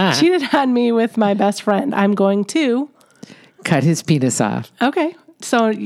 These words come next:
Speaker 2: your options are, um, put on my black glove and kill my spouse,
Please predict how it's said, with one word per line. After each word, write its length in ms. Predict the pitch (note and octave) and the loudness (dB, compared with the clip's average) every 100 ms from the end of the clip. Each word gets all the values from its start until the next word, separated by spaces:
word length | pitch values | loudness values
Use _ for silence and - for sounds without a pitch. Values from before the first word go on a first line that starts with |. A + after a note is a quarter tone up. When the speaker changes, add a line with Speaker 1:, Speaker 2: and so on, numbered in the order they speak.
| G#3+ | -4
Speaker 2:
your 200 | G#3 G#3+ | -2 0
options 380 | G#3 A3+ - B3 | 0 -2 -2 0
are, 400 | G#3 G3 F#3+ G#3 - _ _ _ _ _ _ | 2 0 0 -2 -8 _ _ _ _ _ _
um, 520 | G3+ G3 F#3 F#3 F3+ E3+ _ _ _ _ - | -2 0 0 0 -2 -6 _ _ _ _ -6
put 160 | B3 | -4
on 200 | - A3 | 0 0
my 140 | G#3 F#3 | 0 0
black 280 | F3+ E3+ - | 0 0 0
glove 300 | G3+ A#3 - | 0 0 -2
and 260 | F3 E3 - | -2 -2 -2
kill 160 | F4+ | 0
my 140 | C#4 E3+ | 0 -2
spouse, 580 | - D#3+ F3 C#4 - | -2 -2 -2 -4 -8